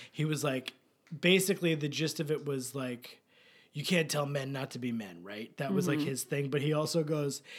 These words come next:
Speaker 1: "If you ask my wife, her and I have a complete equal partnership. But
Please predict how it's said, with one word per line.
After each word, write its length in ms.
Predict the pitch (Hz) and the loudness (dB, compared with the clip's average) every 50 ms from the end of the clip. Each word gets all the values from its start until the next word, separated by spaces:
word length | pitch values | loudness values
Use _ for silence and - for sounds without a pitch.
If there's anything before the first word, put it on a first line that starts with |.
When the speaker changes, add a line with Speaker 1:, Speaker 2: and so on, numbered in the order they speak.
| - - - | -16 -12 -10
Speaker 1:
"If 160 | 151 147 - | -6 -2 4
you 180 | 196 220 254 - | 6 6 8 8
ask 340 | - 196 190 180 - - | 6 4 4 4 2 2
my 160 | - 170 160 156 | 2 2 4 4
wife, 400 | 147 139 147 143 131 117 113 - - - - - _ - | 4 2 2 2 0 -2 -4 -8 -14 -20 -20 -20 _ 4
her 160 | - 190 208 | 6 8 8
and 140 | 202 185 175 | 8 8 6
I 200 | 170 170 175 175 | 6 6 4 4
have 360 | 165 135 127 147 147 147 127 131 - - | 4 2 2 2 0 0 -2 -6 -8 -8
a 120 | - 139 127 | -6 -6 -6
complete 580 | - - 135 127 120 - - 208 220 226 226 - | -4 -6 -6 -6 -6 -2 2 2 4 4 2 2
equal 300 | - 202 185 - 170 165 | 2 2 2 4 2 0
partnership. 680 | 147 - - 156 151 117 151 151 - - - - - - - - - - - _ _ | 2 4 4 4 4 2 0 -2 -2 -2 -2 -6 -10 -14 -16 -16 -16 -16 -20 _ _
But 340 | 247 247 190 139 - - | 10 10 10 6 2 -4